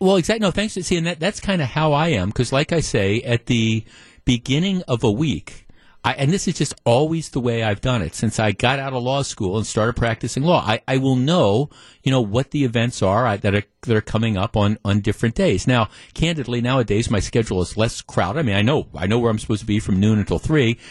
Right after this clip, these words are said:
so it's only if we've got, you know, if I've got appointments or I've got meetings or whatever. But it, it's just, I put them in there, I look at it, and I know, I just like having the month at a glance thing that's there.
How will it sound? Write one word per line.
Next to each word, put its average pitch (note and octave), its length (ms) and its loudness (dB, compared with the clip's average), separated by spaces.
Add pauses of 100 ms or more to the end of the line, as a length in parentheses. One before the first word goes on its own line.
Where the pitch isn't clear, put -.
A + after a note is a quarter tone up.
(120)
so - 180 0
it's A2 160 -2
only A2+ 340 0
if G#2 160 -2
we've G2+ 200 0
got, G2 440 0 (120)
you A2 80 0
know, G#2 80 4
if - 80 -2
I've G2 100 0
got F#2+ 140 0
appointments B2 600 -2
or G2+ 60 0
I've F2 100 -4
got - 200 -2
meetings A2+ 420 2
or F#2 80 2
whatever. A2+ 480 2 (320)
But D#3+ 220 0 (180)
it, C3+ 160 -10
it's C3+ 200 0
just, D3 200 -4
I C3+ 80 2
put - 300 -2
them C#3 120 -2
in F3 200 2
there, A#2 340 2
I G#2 120 -2
look B2 360 0
at A#2 240 2
it, C3 220 0 (100)
and A2+ 320 2
I A2 120 2
know, C#3+ 500 2 (280)
I D3 120 0
just G3+ 240 -4
like C3+ 180 -2
having A#2+ 280 0
the G2+ 60 2
month A#2 280 2
at F#2+ 80 0
a F2+ 40 -2
glance G2+ 440 -2
thing F#2+ 220 0
that's - 180 -6
there. F2+ 300 0